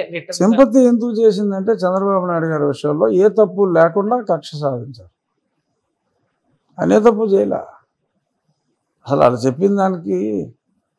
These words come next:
Speaker 2: ఎన్నో వేల కోట్లు స్కామ్ అన్నారు. అసలు ఇచ్చిందే, ప్రభుత్వం ఇచ్చిందే రెండు వందల ఎనభై కోట్లు. దానికి చుట్టూ ఎన్నో సెంటర్లో ఎక్విప్‌మెంట్ కనపడతానే ఉంది. సుమారు రెండు లక్షల మంది విద్యార్థులు ట్రైన్ అయ్యారు,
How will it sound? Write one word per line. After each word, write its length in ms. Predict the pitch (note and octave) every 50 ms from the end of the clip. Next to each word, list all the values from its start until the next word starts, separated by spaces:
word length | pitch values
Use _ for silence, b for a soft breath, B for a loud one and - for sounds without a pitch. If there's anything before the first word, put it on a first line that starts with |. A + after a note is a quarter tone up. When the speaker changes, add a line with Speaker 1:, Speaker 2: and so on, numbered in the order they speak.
| _ _ _ _ _ _ _ - - A2 A#2+
Speaker 2:
ఎన్నో 180 | C3+ D#3 E3 E3+ E3 D#3+
వేల 160 | E3 E3+ F3 E3+ D#3
కోట్లు 300 | F3 F3 E3 D#3+ E3+ E3 C#3+ C3+
స్కామ్ 260 | - D#3 D3+ D3+ D3+ D3
అన్నారు. 280 | C#3+ C#3 C3+ B2+ B2 A#2+ A2+ A2
అసలు 200 | A2+ A2 D3 D#3+ D3+ C3+
ఇచ్చిందే, 380 | A#2+ A#2+ - F#3+ G3 G#3 G#3+ A#3+ A#3+ G#3+
ప్రభుత్వం 360 | G#3 G3+ G3 G#3+ F#3+ F3+ G#3+ G#3 G3
ఇచ్చిందే 260 | E3 F#3+ G3+ G#3+ A3+ A3 F#3
రెండు 120 | F3 F3+ F#3
వందల 140 | F3 F3 E3 D#3
ఎనభై 220 | D3+ D3 C#3+ C#3+ C3 - -
కోట్లు. 300 | C3+ B2+ A2+ - G#2+ G2+ _ _ _ _ _ _ _ _ _ _ _ _ _ _ _ - - C#3+
దానికి 300 | E3 G3 G#3 G#3 F#3+ F#3 F3 D#3 D3+ E3+
చుట్టూ 380 | F#3+ F#3 F3 _ _ - B3 B3 G#3+ - - - _ _ _ _ _ _ _ _ _ - - E3
ఎన్నో 180 | E3+ G3 G#3+ G3+ D#3
సెంటర్లో 380 | F#3 F3+ F#3+ F#3+ G3+ G3+ G#3 G#3+ F#3+
ఎక్విప్‌మెంట్ 400 | D#3+ C#3 G#3 G3 F3 F#3+ G3 G3 F3+ E3
కనపడతానే 540 | D#3+ F3 F3+ F3+ F#3 F3+ D#3+ F3 E3 D#3+ D3+ C#3+
ఉంది. 200 | C#3 C3+ C3+ B2 - _ _ _ _ _ _ _ _ _ _ _ _ _ _ -
సుమారు 280 | - F3 F3 G#3 G#3+ G3+ F#3+
రెండు 140 | F#3+ F#3 F3+ F3+
లక్షల 240 | E3 - - E3 D#3+ D#3+ E3
మంది 180 | F3 F#3+ F#3+ F#3 F3
విద్యార్థులు 440 | D#3+ D3+ F3 F3+ F3 F3 F#3+ F3 D3+ -
ట్రైన్ 220 | C#3+ D3+ E3+ E3+ F3
అయ్యారు, 320 | D#3 D3 C#3 C3+ C3 C3